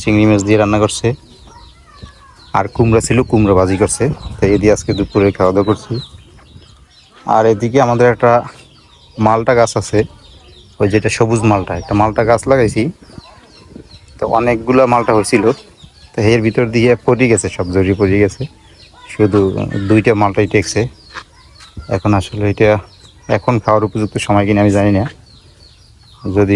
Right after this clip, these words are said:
আপনারা জানেন তাহলে আমার একটু প্লিজ বললেন। এই যে দেখেন, এই শুধু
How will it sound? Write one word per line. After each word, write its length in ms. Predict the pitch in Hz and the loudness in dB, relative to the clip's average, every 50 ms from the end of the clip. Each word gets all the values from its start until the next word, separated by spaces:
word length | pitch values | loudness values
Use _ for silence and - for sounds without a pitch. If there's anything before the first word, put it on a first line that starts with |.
| 98 95 | 2 2
আপনারা 280 | - - 104 92 98 98 92 90 - - - - - - - 104 92 98 | 0 0 0 2 2 0 0 -2 -8 -16 -20 -20 -16 -8 -6 -4 -2 0
জানেন 240 | 107 101 104 98 107 160 - - - - - - - - - - - - - - - - - - - - - - - - - | 0 2 2 0 0 -2 -6 -8 -18 -20 -20 -20 -20 -20 -20 -20 -20 -20 -20 -20 -20 -20 -20 -20 -20 -20 -20 -20 -20 -8 -2
তাহলে 180 | - 104 104 104 104 | 0 2 2 2 2
আমার 120 | 101 98 104 101 | 2 2 0 0
একটু 140 | - - 104 - | -2 -6 -6 -4
প্লিজ 200 | 110 98 92 92 101 | -4 -4 -4 -2 0
বললেন। 300 | 101 101 98 92 104 123 135 - - - - - - - - - - - - - - - _ - - _ _ _ - - _ - - | 0 2 2 2 0 0 -2 -6 -12 -20 -20 -20 -20 -20 -20 -20 -20 -20 -20 -20 -20 -20 _ -20 -20 _ _ _ -20 -20 _ -4 -2
এই 60 | 104 98 | 0 0
যে 80 | 95 87 95 | 0 0 -2
দেখেন, 240 | 92 - - 95 90 90 | -4 -2 -2 -4 -2 -2
এই 80 | 87 85 - - - - - - - - - - - _ - - - - - - - - - - - - - - - - - | -4 -6 -8 -12 -18 -20 -20 -20 -20 -20 -20 -20 -20 _ -20 -20 -20 -20 -20 -20 -20 -20 -20 -20 -20 -20 -20 -20 -20 -20 -10
শুধু 220 | - - 110 107 | -4 -2 0 2